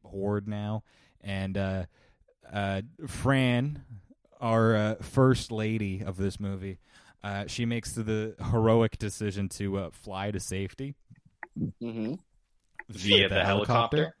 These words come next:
Speaker 1: And then Peter, or sorry, uh, Steven, uh, one of the cops, he, uh, was like, "D-, uh, I'll defend you as you leave. I, I got your back." And it just seems like one of those scenarios where he didn't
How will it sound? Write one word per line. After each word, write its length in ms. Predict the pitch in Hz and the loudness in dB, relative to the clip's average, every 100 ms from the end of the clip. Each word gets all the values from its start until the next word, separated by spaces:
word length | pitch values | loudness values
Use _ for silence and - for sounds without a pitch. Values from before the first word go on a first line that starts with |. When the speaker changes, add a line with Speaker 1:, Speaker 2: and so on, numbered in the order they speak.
| - | -10
Speaker 1:
And 160 | 120 | -4
then 140 | 113 110 | -2 4
Peter, 480 | - 156 127 113 - | 4 6 4 2 0
or 160 | 123 | -2
sorry, 320 | 117 131 117 110 | 0 2 4 4
uh, 280 | 107 104 101 | 2 2 -2
Steven, 540 | - 143 127 101 101 _ _ _ _ | -6 -2 0 0 -2 _ _ _ _
uh, 260 | 110 104 104 | -6 -2 -2
one 200 | 101 117 | -2 -4
of 80 | 107 | -6
the 60 | |
cops, 600 | 107 131 127 117 - - - _ _ - | -6 0 4 4 2 -8 -16 _ _ -12
he, 400 | - 120 117 117 | -4 0 2 4
uh, 340 | 110 110 104 101 | 4 4 4 2
was 180 | 98 98 | -2 -2
like, 180 | 98 | -2
"D-, 80 | 90 | -2
uh, 160 | 135 123 120 104 | -2 -2 -4 -2
I'll 120 | 120 | 0
defend 420 | 117 - 139 127 | 0 0 0 0
you 160 | 95 87 | 0 0
as 160 | 90 | 0
you 80 | 98 | 0
leave. 300 | 110 120 85 - - - | 0 0 -2 -8 -20 -14
I, 180 | - 98 95 | -8 -6 -4
I 60 | |
got 260 | 101 110 - | -2 -2 -2
your 60 | 98 | -2
back." 480 | 120 120 90 - - _ _ _ _ - | 0 -2 -2 -8 -20 _ _ _ _ -8
And 160 | 98 | -4
it 60 | 113 | -2
just 160 | 135 | -2
seems 240 | - 151 135 | 0 0 2
like 180 | 123 127 | 2 2
one 120 | 117 | 0
of 40 | |
those 160 | 117 113 | 0 -2
scenarios 560 | 110 107 107 107 101 | -2 0 0 0 0
where 120 | 98 95 | 0 0
he 100 | 98 | 0
didn't 300 | 104 101 | -2 -4